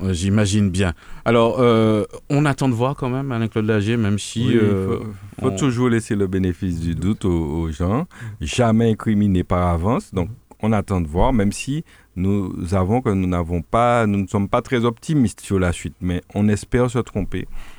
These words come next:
Speaker 2: et que demain, nous, nous verrons qu'il y a totalement un changement de braquet, un changement de paradigme et que, euh,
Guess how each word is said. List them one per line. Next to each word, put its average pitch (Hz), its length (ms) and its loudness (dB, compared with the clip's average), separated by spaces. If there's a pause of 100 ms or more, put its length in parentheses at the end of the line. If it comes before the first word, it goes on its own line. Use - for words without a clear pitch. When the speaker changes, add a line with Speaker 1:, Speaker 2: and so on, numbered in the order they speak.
(160)
Speaker 2:
et 82 80 -6
que 95 120 -2
demain, 87 380 0
nous, 85 320 0
nous 82 140 -2
verrons 80 340 -2
qu'il 92 180 -6
y 82 80 -2
a 80 80 -6 (120)
totalement 90 500 -2
un 90 40 -2
changement 98 580 -2
de 87 100 -2
braquet, 85 540 -2
un 101 80 0
changement 92 400 -2
de 90 40 -4
paradigme 95 680 -2 (360)
et 85 100 -6
que, 101 120 -4
euh, 98 480 4